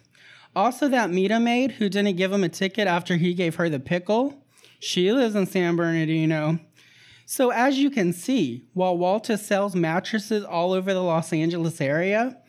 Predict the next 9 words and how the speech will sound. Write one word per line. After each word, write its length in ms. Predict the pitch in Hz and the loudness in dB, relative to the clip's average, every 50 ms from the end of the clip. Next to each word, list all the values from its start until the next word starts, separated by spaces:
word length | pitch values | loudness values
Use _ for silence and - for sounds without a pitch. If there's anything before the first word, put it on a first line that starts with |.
| - - - - - | -20 -20 -20 -20 -8
he 180 | _ - 214 220 | _ 2 2 2
is 120 | 220 196 | 2 0
in 120 | 220 208 190 | 0 0 2
practically 600 | - 220 202 226 220 - - 196 - 202 185 - | 2 2 2 2 0 -4 -14 -4 -2 0 0 2
every 300 | 165 185 185 190 196 180 | 2 0 2 2 0 0
mattress 540 | 175 175 180 190 185 - - 165 156 - | 2 2 2 0 0 0 -2 -2 -2 0
in 200 | 185 175 170 175 | 0 0 0 0
San 280 | 165 - 170 156 156 156 | 0 0 0 0 2 2
Bernardino. 720 | 156 156 147 139 131 123 151 160 151 139 110 - - 123 | 2 2 0 0 0 0 0 0 0 -2 -4 -8 -10 -12